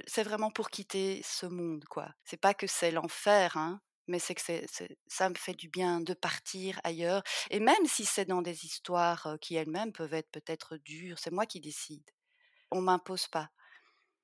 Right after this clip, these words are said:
Donc, heu, c'est plus facile, quoi, d'être dans cet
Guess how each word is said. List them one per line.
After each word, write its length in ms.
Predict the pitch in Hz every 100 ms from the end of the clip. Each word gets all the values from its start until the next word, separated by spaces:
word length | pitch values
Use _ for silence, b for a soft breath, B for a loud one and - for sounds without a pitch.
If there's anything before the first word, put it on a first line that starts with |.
| _ _ _ _ _ _
Donc, 360 | 165 180 175 -
heu, 220 | 175 170
c'est 140 | - 185
plus 140 | 233
facile, 520 | - 233 - 185 156 -
quoi, 240 | 156 147 - _
d'être 260 | 156 175
dans 140 | 147 170
cet 320 | - 170 -